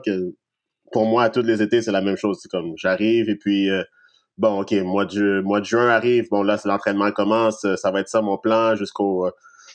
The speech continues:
jusqu'au mois d'août, au mois de septembre, puis, mais là, c'est complètement différent. J'arrive, puis là, je suis comme,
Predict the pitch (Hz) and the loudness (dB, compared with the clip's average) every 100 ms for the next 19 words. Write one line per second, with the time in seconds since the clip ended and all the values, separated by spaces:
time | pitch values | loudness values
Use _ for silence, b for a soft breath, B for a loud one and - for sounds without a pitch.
0 | _ 107 - 113 107 101 131 117 110 110 | _ -6 -2 0 0 2 2 2 2 0
1 | 104 123 127 127 123 92 87 _ _ b | 0 2 2 0 -2 -6 -8 _ _ b
2 | b _ - 98 120 127 123 151 143 143 | b _ -4 2 2 2 4 4 4 2
3 | - 127 120 135 107 107 147 120 120 117 | 2 2 4 4 4 4 2 2 0 -2
4 | 110 104 92 | -2 -2 -2